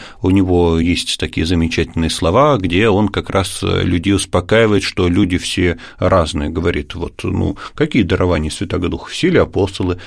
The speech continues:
все ли пророки, все ли имеют дарование исцеления, да, все ли на языках глаголят? Говорит, ну, главное, чтобы вы в любви,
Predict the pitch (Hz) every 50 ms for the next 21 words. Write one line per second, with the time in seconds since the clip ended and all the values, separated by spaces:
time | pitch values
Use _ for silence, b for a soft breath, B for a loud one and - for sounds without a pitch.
0 | B B - - - 110 139 147 131 - - 90 87 82 82 87 101 - - -
1 | - - 101 101 98 90 85 82 85 - - 90 92 92 92 95 101 101 92 85
2 | 92 90 90 90 98 92 85 82 82 - - - 85 80 85 95 101 98 90 87
3 | 82 85 90 104 101 90 - - - - 107 98 90 85 85 82 82 78 85 -
4 | - 98 107 101 - 98 95 95 95 92 90 90 80 B B B B B - 82
5 | - - 113 143 127 113 127 117 107 104 92 92 - 95 85 90 87 82 - 92
6 | 90 92 98 139 165 165 156 113 82 69 -